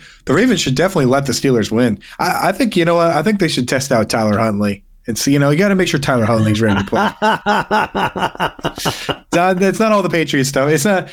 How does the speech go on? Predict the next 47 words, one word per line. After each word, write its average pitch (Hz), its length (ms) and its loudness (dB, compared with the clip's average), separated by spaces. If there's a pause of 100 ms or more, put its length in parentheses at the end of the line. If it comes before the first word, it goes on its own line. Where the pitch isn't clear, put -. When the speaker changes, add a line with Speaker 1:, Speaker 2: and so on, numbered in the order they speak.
(100)
Speaker 1:
has 214 180 0
nothing 190 280 0
to 156 80 2
do 143 160 2
with 135 140 2
any 127 220 2
of 110 240 -2
this 123 220 0
Patriot 123 380 0
stuff 110 240 -2
here, 107 200 2
but 113 120 0
I 143 120 0
think 143 260 0
that 117 300 -2
this 139 200 0
would 147 40 0
be 143 60 2
a 131 40 0
good 139 160 2
week 127 160 2
to 120 80 -2
let 117 140 0
Tyler 113 320 0
Huntley, 110 500 -2
uh, 110 100 0
Speaker 2:
Look 175 80 2
Speaker 1:
get 175 100 4
Speaker 2:
at 123 80 -6
Speaker 1:
some 117 100 -6
Speaker 2:
you. 135 160 2
Speaker 1:
goals. 123 240 0
Speaker 2:
See, 190 260 2
I'm 196 240 0
all 240 220 2
about 190 340 0
family 180 640 0
first, 151 640 0
right? 151 360 0
I'm 214 240 0
rooting 214 280 0
for 143 260 -2
Speaker 1:
<laughs> 170 120 0
Speaker 2:
Britt 165 260 -2
Flynn, 139 720 -2
and 127 340 -2
you, 185 640 2